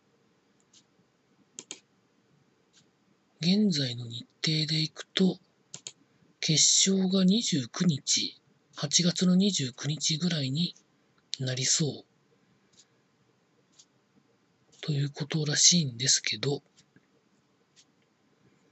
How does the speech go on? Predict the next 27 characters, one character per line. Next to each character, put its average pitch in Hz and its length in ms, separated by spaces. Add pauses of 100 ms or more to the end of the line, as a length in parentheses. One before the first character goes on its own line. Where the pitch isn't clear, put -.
(320)
ま 139 120
あ、 123 140
コ - 140
ロ 165 120
ナ 185 120
ウ 196 120
イ - 20
ル 190 80
ス - 160
の 120 100
こ - 140
と 135 160
で、 151 280 (520)
宮 143 220
崎 175 200
商 196 280
業 117 220
と 143 380
東 - 300
北 180 140
学 185 320
院 107 260
が 113 60 (340)
辞 - 200
退 156 240
し - 180
た 127 240